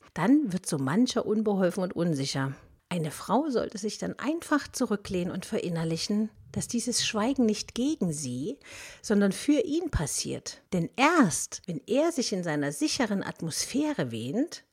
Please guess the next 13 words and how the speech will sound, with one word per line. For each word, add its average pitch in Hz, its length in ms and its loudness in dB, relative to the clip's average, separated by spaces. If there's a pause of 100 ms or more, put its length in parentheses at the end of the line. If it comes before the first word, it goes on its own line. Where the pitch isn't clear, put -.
(120)
wird 190 240 -2
er - 80 -6
sich - 240 -8
öffnen. 214 400 -2 (100)
Männer 247 220 8
brauchen 247 320 4
einfach 240 300 2
etwas 196 300 0
länger 233 380 2
Zeit 170 360 -2
für - 100 -4
eine 190 160 0
Gefühlsäußerung 208 1120 2